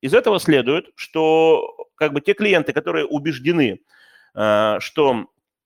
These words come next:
они, э, потеряют, э, что они приобретут со временем, если они подождут, потому что застройщики начнут давать скидки, они в конечном итоге потеряют.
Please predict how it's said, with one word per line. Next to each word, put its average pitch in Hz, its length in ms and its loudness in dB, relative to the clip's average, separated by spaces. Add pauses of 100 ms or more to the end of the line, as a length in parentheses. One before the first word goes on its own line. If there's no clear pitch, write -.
(220)
они, 131 500 0 (100)
э, 107 460 -2 (160)
потеряют, 131 720 0 (200)
э, - 20 -20 (840)
что 139 140 -2
они 156 160 0
приобретут 123 560 -2
со 123 100 0
временем, 120 360 0
если 117 200 -2
они 117 100 -2
подождут, 120 440 -6
потому - 180 -20
что 110 120 -10
застройщики 117 420 -8
начнут 120 260 -10
давать 127 220 -2
скидки, - 280 -6
они 160 140 0
в - 60 -10
конечном 151 300 -4
итоге 127 200 -8
потеряют. 117 480 -4